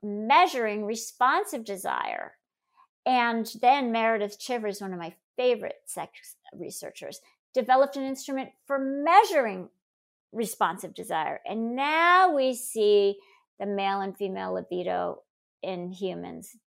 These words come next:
like this. And, uh, as Lisa Diamond, another sex researcher, pointed out to me, you know,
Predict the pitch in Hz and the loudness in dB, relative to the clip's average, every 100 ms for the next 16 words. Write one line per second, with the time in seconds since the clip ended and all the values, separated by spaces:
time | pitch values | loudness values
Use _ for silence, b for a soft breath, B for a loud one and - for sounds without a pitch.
0 | - 190 180 - 339 311 226 277 - - | -2 0 0 2 10 10 10 2 -12 -16
1 | - _ _ _ _ _ - 330 403 381 | -20 _ _ _ _ _ -2 2 4 2
2 | 302 330 359 349 - - 247 233 220 - | 0 -2 -4 -6 -14 0 2 2 2 -2
3 | 240 247 262 254 233 226 220 233 247 226 | -4 -2 -2 -2 -4 2 2 2 -2 -4
4 | 220 220 - 208 220 240 226 220 - 208 | -6 -8 -8 -6 -6 -6 -8 -10 -12 -14
5 | 202 196 202 214 196 202 - - 202 196 | -12 -12 -12 -10 -8 -6 -8 -8 -8 -6
6 | 202 | -8